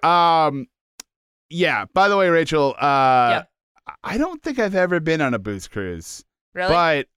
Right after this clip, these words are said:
Speaker 1: I, well, I was gonna say, I mean, especially as, like, a work function, 'cause there are a few things I can imagine a worse hell as being at one of those work functions, and then you can't just leave when you want to. You know what I mean? Like, I would just have this, like,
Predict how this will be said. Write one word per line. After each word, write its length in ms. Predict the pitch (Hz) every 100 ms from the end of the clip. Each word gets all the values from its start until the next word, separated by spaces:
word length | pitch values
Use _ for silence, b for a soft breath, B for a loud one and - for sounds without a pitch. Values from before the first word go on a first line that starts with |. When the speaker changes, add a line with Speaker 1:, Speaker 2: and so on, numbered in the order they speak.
| _ _
Speaker 1:
I, 100 | 131
well, 200 | 147 165
I 120 | 175 180
was 140 | 175
gonna 300 | 175 214 214
say, 360 | 180 185 175 151
I 100 | 143
mean, 100 | 175
especially 400 | 175 214 214 185
as, 180 | 165 151
like, 100 | 147
a 80 | 127
work 320 | 117 135 -
function, 600 | 127 113 - 104 90 90 _ _ _ _ -
'cause 100 | 147
there 120 | 170
are 40 |
a 60 | 170
few 220 | 165 208
things 240 | 214 196 170
I 140 | 160
can 120 | 156
imagine 680 | 151 147 143 135 139 123 107 _ _ _ _ -
a 100 | 127
worse 360 | 131 147 156 -
hell 480 | 131 147 135 131 -
as 200 | 120 123
being 240 | 110 147 156
at 140 | 147
one 100 | 147
of 80 | 143
those 140 | 127
work 220 | 104 135
functions, 500 | - 165 165 180 175
and 120 | 156 135
then 140 | 143
you 100 | 139
can't 360 | - - 147 127
just 240 | 131 135
leave 600 | 101 104 113 127 160 - _ _ _ _ _ _ _
when 200 | 123 135
you 100 | 120
want 300 | 107 107 135
to. 320 | 170 165 175 -
You 100 | 143
know 60 |
what 80 | 156
I 40 | 156
mean? 240 | 156 165
Like, 140 | 156
I 120 | 135 156
would 140 | 160
just 260 | 147 170 -
have 200 | 156 143
this, 220 | 147 -
like, 320 | 151 131 117